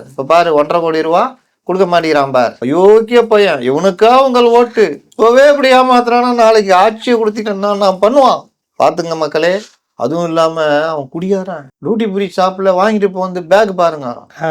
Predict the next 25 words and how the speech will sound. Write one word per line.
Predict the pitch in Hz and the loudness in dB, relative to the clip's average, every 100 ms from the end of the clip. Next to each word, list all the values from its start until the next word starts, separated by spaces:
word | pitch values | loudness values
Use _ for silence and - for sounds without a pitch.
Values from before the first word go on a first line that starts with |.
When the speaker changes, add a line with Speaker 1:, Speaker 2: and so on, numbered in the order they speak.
| 143 | 0
Speaker 2:
ஆமா, | 127 151 143 | 0 2 2
அந்த | 135 131 | 2 0
ஒரு | 135 | 0
போட்டோ. | 127 190 190 151 | 0 0 2 2
ஆமா, | 131 151 147 | 2 2 2
ஆமா, | 135 123 | 0 -2
ஆமா. | 127 | -2
Speaker 1:
எவ்வளவு | 147 185 170 | -2 -4 -4
பெரிய | 160 | -6
குடியாரன் | 151 175 165 156 120 | -6 -6 -6 -6 -6
இவன், | 123 143 | -4 -4
Speaker 2:
அதான். | 147 | -2
Speaker 1:
மது | 139 151 214 | 0 0 0
பிரியன். | 208 208 196 151 139 - | 0 2 2 0 -8 -12
<laughs> | - - - 147 - - | -12 -12 -14 -16 -16 -8
மது | 127 151 202 220 | 0 2 2 2
பிரியனிடம் | 220 233 233 240 277 294 | 2 2 2 4 4 4
ஆட்சி | 285 277 269 | 2 2 2
ஒப்படைக்கலாமா? | 233 226 214 208 190 156 | 2 2 2 0 0 -2
அது | 127 151 226 | -4 -2 0
மட்டும் | 247 240 254 | 0 2 2
இல்லைங்க, | 233 226 190 180 196 233 247 - | 2 2 4 4 4 2 -2 -8
அந்த | 131 143 | -12 -10
பிளைட்ல | 147 190 254 233 240 | 0 2 2 0 0
போனார | 226 220 208 | 2 2 4